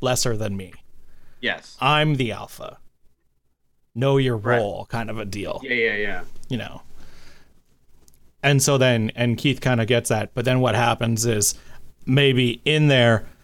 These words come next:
Speaker 1: obviously that, uh, I, I think then what happens in that big time tag team match is that it looks as though Mark Henry and Keith Lee are gonna go over,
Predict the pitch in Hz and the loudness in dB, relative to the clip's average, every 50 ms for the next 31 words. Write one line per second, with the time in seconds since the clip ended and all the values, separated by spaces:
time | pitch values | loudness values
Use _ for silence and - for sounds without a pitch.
0 | _ - - - - - 156 165 165 151 131 147 151 131 135 131 127 127 - - | _ -20 -20 -8 -2 0 2 4 4 4 4 4 4 4 4 4 4 2 -2 -4
1 | _ _ _ - _ _ _ _ _ _ _ _ _ _ _ - - 127 123 117 | _ _ _ -20 _ _ _ _ _ _ _ _ _ _ _ -6 -2 0 2 2
2 | 113 110 110 107 - - - _ _ - 120 110 - - 110 - 147 147 127 - | 2 2 0 -2 -4 -8 -12 _ _ -2 -2 0 0 -2 0 0 0 0 2 2
3 | 143 135 127 123 117 120 123 117 117 113 123 113 113 110 107 101 - _ _ _ | 4 4 4 4 4 4 4 2 0 0 0 0 0 0 -2 -2 -6 _ _ _
4 | _ _ _ _ _ _ _ _ _ _ _ _ - 127 123 113 104 - 127 123 | _ _ _ _ _ _ _ _ _ _ _ _ -2 0 0 0 0 0 0 0
5 | 113 101 98 101 - - - 131 151 165 151 - - 139 117 101 92 92 92 - | 0 0 -2 -4 -4 -2 0 0 2 0 0 -2 -2 -2 -2 -2 -4 -6 -8 -10
6 | - - - - - - - - - - - - - - 143 131 131 127 113 - | -12 -12 -12 -14 -18 -20 -20 -20 -20 -20 -20 -14 -4 0 2 2 2 2 0 0
7 | 143 131 127 120 107 - - - 120 127 156 180 175 - - 175 147 135 135 143 | 0 0 2 0 -2 -4 -6 -4 0 2 4 4 4 2 0 0 0 2 2 4
8 | 135 123 120 110 107 110 110 - _ _ _ _ - 123 131 131 127 - 139 135 | 4 4 2 2 0 -2 -6 -10 _ _ _ _ 0 2 2 2 2 2 2 2
9 | 123 127 120 117 113 - 139 131 131 - 131 117 117 120 110 120 110 104 104 - | 4 2 2 2 0 0 -2 -2 0 2 2 2 2 2 0 0 -2 -2 -4 -8
10 | _ _ - - - - - - - _ - 117 107 107 127 151 160 156 127 123 | _ _ -20 -20 -20 -20 -20 -20 -10 _ -2 0 2 4 4 6 6 6 4 4
11 | 110 104 101 | 4 2 2